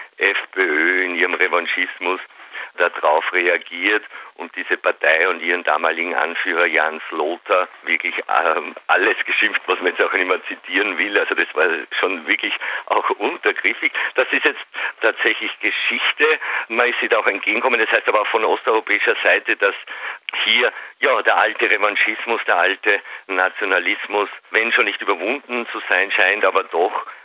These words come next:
zumindest sistiert ist, was, und das haben wir auch am sechsten Februar gesehen, und da zeigen sich dann auch die Differenzen und auch die Missverständnisse noch nicht, äh, sich, äh, ja, bis zur Basis, bis zu den Stiefeltruppen sozusagen der extremen Rechten durchgesprochen hat,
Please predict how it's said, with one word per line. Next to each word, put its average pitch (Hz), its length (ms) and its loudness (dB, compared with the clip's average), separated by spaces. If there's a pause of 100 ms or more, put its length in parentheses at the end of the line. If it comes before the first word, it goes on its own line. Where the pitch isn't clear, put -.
(100)
zumindest 110 320 -2 (100)
sistiert 117 600 -2 (100)
ist, 120 200 2 (300)
was, 120 260 2 (240)
und 120 160 0
das 120 100 2
haben 110 120 4
wir 117 60 6
auch 110 80 6
am 113 180 0
sechsten 110 320 -2
Februar 110 500 2
gesehen, 101 440 -2
und 104 180 -2
da 95 280 4 (440)
zeigen 98 240 2
sich 98 120 -6
dann 92 160 2
auch 92 100 2
die 98 140 -12
Differenzen 95 580 0
und 92 80 0
auch 98 120 2
die 98 100 -6
Missverständnisse 104 960 0 (400)
noch 101 180 -4
nicht, 113 320 -2
äh, 104 400 4
sich, - 140 2 (140)
äh, 107 360 4
ja, 107 140 4
bis 101 240 -6
zur 113 120 2
Basis, 92 460 2 (340)
bis 104 100 -8 (100)
zu 101 80 -12
den 92 200 2
Stiefeltruppen 104 840 -4
sozusagen 95 720 0
der 87 120 4
extremen 87 360 -2
Rechten 90 300 0
durchgesprochen 95 720 -2
hat, 92 160 2